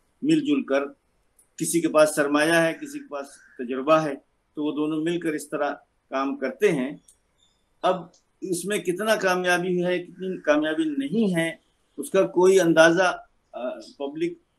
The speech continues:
लेवल से नहीं हो सकता। और ये सब के सब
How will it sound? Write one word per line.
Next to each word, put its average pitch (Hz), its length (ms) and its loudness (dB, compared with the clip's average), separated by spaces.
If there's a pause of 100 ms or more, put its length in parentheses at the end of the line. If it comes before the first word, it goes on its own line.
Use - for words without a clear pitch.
(160)
लेवल 143 260 -4
से 143 240 -8
नहीं 190 160 -2
हो 147 160 -4
सकता। - 520 -6 (400)
और 143 260 0
ये 170 60 2
सब 190 220 -2
के 185 180 -8
सब 175 340 -2